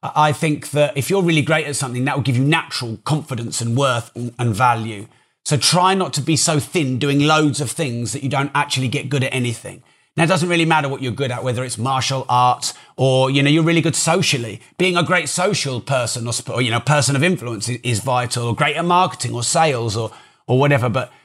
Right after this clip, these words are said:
is there anything you feel inside yourself that you're just really good at and you know it? And you don't need to brag about it, you just know it. Uh, and, and I think you owe it to yourself and your self-worth to find one thing at least that you can master like that. And that will definitely transmute and leak out into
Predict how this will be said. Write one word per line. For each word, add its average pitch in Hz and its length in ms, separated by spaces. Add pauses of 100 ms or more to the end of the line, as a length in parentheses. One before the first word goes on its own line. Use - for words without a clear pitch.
(200)
is 165 100
there 220 100
anything 175 280
you 170 100
feel 147 540
inside 170 680
yourself 135 540
that 127 100
you're 135 140
just 139 240
really 135 320
good 139 200
at 117 300 (220)
and 180 180
you 190 80
know 180 320
it? 113 100
And 165 120
you 202 40
don't 233 140
need 220 120
to 165 40
brag 220 260
about 220 260
it, 214 60
you 175 80
just 139 200
know 127 240
it. 110 180 (420)
Uh, 123 160
and, 113 180
and 160 100
I - 20
think 208 160
you 190 160
owe 127 140
it 139 140
to 131 100
yourself 131 420
and 127 80
your 127 80
self-worth 127 540 (220)
to 127 100
find 127 480
one 139 320
thing 135 260
at 123 140
least 123 260
that - 140
you 123 160
can 120 260 (220)
master 131 480
like 113 240
that. 117 240
And 127 120
that 147 140
will 131 80
definitely 143 320
transmute 143 600
and 127 160
leak 135 240
out 117 320
into 113 180